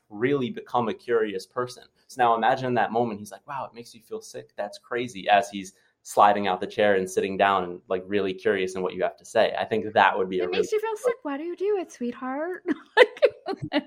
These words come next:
Speaker 1: Yeah,
Speaker 2: Yeah.
Speaker 1: like,
Speaker 2: No,
Speaker 1: no.
Speaker 2: that's good. What would you
Speaker 1: Yeah.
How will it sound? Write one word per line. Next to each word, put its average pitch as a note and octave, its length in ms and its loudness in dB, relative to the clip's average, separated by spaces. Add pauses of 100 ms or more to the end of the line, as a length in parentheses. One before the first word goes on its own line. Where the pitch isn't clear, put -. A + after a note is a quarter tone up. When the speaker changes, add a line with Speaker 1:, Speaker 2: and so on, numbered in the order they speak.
Speaker 1:
Yeah, - 680 0
Speaker 2:
Yeah. D#3+ 560 2
Speaker 1:
like, - 140 2
Speaker 2:
No, G#3+ 400 6
Speaker 1:
no. F#3+ 60 4
Speaker 2:
that's A4+ 280 2 (280)
good. G3+ 280 6 (140)
What G4 120 2
would B4+ 160 6
you A#4 80 4
Speaker 1:
Yeah. - 60 4